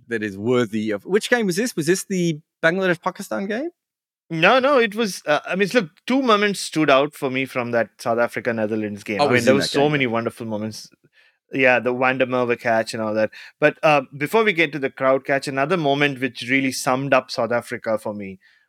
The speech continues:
Speaker 2: was, uh, Keshav Maharaj. I mean, I felt so bad for him. It was painful to watch him hop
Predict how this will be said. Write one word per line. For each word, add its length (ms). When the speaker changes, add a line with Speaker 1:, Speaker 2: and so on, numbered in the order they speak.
Speaker 2:
was, 480
uh, 220
Keshav 360
Maharaj. 600
I 100
mean, 140
I 120
felt 300
so 200
bad 260
for 100
him. 60
It 40
was 140
painful 500
to 60
watch 280
him 160
hop 300